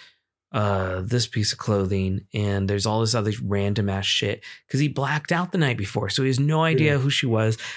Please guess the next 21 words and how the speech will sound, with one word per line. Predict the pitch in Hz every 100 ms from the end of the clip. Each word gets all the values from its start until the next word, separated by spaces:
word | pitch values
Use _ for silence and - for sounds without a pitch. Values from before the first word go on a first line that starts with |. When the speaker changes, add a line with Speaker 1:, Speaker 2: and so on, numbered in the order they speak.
| -
Speaker 1:
how | 139 143
he |
met | 127 117 -
her, | 110 107 113 - _
or | - 123 -
anything. | 156 170 131 110 92 - -
Speaker 2:
So | - 117
then | 104 107 104
you | 101
think, | 120 98 -
"Oh, | 113 98
that | 92 120
could | - 120
have | 98
been | 98
the | 90
mother." | 85 82 76
Speaker 1:
And | 139 139
then | 135 123
one | 139 160
thing | 156 156 135 127 131